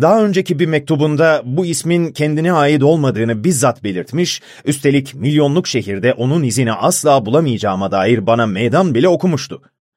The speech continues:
Yani Porlock isminin önemi kendinden değil, bağlantılı olduğu o büyük adamdan geliyor. Bir köpek balığıyla bir kaya balığını, aslanla çakalı yan yana koy, aralarındaki farkı daha iyi anlarsın.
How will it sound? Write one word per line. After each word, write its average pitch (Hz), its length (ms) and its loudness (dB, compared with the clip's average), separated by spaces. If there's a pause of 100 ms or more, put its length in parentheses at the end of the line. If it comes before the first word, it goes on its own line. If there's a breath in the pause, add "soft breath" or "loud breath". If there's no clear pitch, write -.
(240 loud breath)
Yani 170 420 0
Porlock 196 380 2
isminin 139 380 0
önemi 110 440 -2
kendinden 139 680 0
değil, 156 280 -2 (140 loud breath)
bağlantılı 139 560 2
olduğu 139 460 2
o 123 220 2
büyük 139 260 0
adamdan 131 520 2
geliyor. 73 380 -12 (760 loud breath)
Bir 202 180 2
köpek 156 380 0
balığıyla 131 520 2
bir 135 160 0
kaya 123 340 2
balığını, 82 500 -8 (200 loud breath)
aslanla 151 640 0
çakalı 139 400 0
yan 139 200 0
yana 95 300 -4
koy, 190 240 2 (180 loud breath)
aralarındaki 175 640 2
farkı 135 380 0
daha 131 240 2
iyi 95 180 -4
anlarsın. 80 480 -12